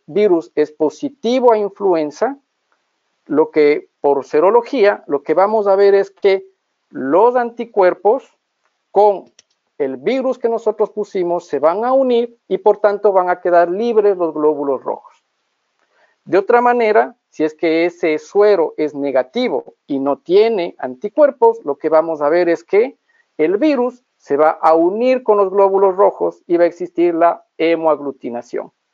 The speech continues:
¿Qué es lo importante dentro del tema de la hemoaglutinación? Probablemente considerar cuál es el título que nosotros debemos identificar como positivo.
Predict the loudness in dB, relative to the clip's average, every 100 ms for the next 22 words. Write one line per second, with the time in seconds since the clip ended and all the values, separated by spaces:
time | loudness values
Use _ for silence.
0 | _ _ _ _ _ _ _ _ _ 0
1 | 2 0 -2 0 0 2 0 2 2 2
2 | 0 0 0 0 -2 0 0 2 4 2
3 | 0 -4 -4 -10 -8 -8 -8 -6 -8 -10
4 | _ _ _ _ _ -4 2 4 4 4
5 | 2 0 0 2 0 0 -4 -2 0 0
6 | 2 0 0 -2 -6 -6 -8 -6 0 0
7 | 0 -6 -4 -2 -2 0 0 0 0 -2
8 | -4 -4 -4 -6 -10 -4 0 0 0 -4
9 | -4 -6 -10 -10 -16 -14 -14